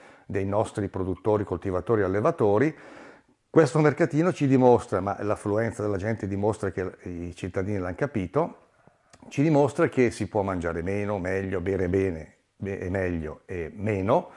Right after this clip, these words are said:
senza necessariamente spendere di più, e garantendo a chi difende il territorio davvero, eh, di sopravvivere, perché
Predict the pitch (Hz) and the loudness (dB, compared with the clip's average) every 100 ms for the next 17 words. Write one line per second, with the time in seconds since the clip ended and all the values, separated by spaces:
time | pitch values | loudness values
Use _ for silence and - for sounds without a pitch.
0 | - - - _ - 127 120 143 104 113 | -20 -20 -20 _ -4 -2 0 0 -2 -4
1 | 85 98 90 85 85 90 82 80 82 151 | -4 -4 -4 -6 -10 -10 -8 -6 -6 -4
2 | 131 196 - - - - 147 156 165 135 | -2 -4 -8 -20 -20 0 6 8 6 6
3 | 165 160 123 113 - 147 127 110 104 - | 6 6 6 4 4 4 2 -2 -2 2
4 | 131 123 101 92 101 98 101 95 90 85 | 4 4 0 0 -2 -2 -2 -2 -2 -4
5 | 95 92 90 85 135 127 - _ _ 101 | -4 -2 -4 2 2 2 -16 _ _ -10
6 | 92 90 95 113 92 87 80 - 82 78 | -8 -4 0 0 0 -2 -6 -8 -8 -4
7 | 87 139 80 78 85 78 85 - | -2 -2 -2 -8 -12 -10 -10 -10